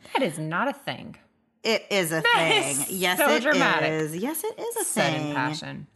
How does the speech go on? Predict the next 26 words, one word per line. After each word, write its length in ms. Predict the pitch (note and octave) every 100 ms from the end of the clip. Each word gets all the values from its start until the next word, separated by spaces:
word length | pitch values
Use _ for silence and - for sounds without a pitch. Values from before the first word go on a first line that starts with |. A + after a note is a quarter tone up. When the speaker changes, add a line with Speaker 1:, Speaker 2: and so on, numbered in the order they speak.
| -
Speaker 2:
I 100 | D#3+
believe 280 | - - -
it. 160 | - - - - - -
Um, 420 | F3 E3 F#3+ A3+ -
<laughs> 100 | F#3
I, 720 | F3 F3 C4 A#3 A#3 A3 A3+ G#3+ - -
<laughs> 220 | - -
so 180 | - G#3+
twenty 340 | - C4+ E4+
years 200 | B3 A#3
is 80 | A3+
the 80 | G3
maximum 480 | E3+ F#3 - F3
sentence 420 | E3+ E3 E3 E3+ E3
for 240 | E3+ D#3
that 180 | D#3+ -
specific 360 | - E3 D#3 -
crime, 500 | F3 D#3 C3+ E3 F#3
um, 340 | D3 C#3+ C3+ -
at 140 | D3
least 220 | D3 D3
in 80 | -
Texas 360 | - F3+ C#3 D3
it 60 | C#3
is 120 | C#3
anyway. 460 | C3 B2+ B2+ F3+